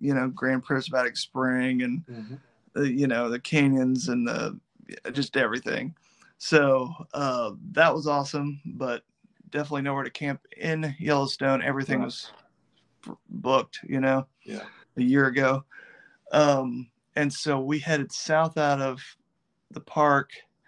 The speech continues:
Speaker 1: um, and we're looking for some dispersed spots out there that I, that I had pinned.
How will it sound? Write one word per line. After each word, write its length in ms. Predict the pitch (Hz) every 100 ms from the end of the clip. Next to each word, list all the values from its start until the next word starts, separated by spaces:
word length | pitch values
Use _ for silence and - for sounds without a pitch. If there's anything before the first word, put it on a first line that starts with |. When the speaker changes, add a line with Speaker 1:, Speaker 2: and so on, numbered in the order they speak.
| - - - _ _ _ -
Speaker 1:
um, 540 | 131 127 127 123 - - _
and 460 | 135 135 131 127 113 _ _ - - _ _ _ -
we're 160 | 139 131
looking 300 | 143 147 139
for 140 | 139
some 160 | 139 131
dispersed 600 | 131 - - 139 135 -
spots 440 | - 131 131 -
out 240 | 135 131
there 240 | - 139 135
that 100 | 135
I, 320 | 131 131 165 - _
that 120 | -
I 60 | 135
had 340 | 131 135 143
pinned. 460 | - 139 139 139 135